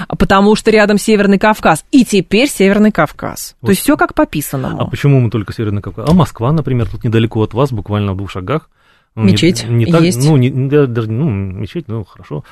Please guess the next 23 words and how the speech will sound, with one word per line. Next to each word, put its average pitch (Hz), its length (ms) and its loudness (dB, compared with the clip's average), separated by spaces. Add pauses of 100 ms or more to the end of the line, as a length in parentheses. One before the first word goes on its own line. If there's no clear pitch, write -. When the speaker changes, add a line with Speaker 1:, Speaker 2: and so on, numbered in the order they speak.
(260)
Speaker 2:
Э, 113 140 0
Speaker 1:
Да, 151 220 2
Speaker 2:
я 131 200 2
имею 151 240 4
в - 40 4
Speaker 1:
что? 135 80 0
Speaker 2:
виду, 139 680 2
что 139 360 -4
не 131 120 0
так 123 160 -4
давно 147 240 2
здесь 120 160 -6
была 123 240 -2
демонстрация, 139 720 0
где 123 320 2
чётко 226 460 0
было, 143 280 2
даже 120 180 0
на 127 120 2
видео 139 400 2
можно 127 260 2
было 117 200 0
определить 117 440 -2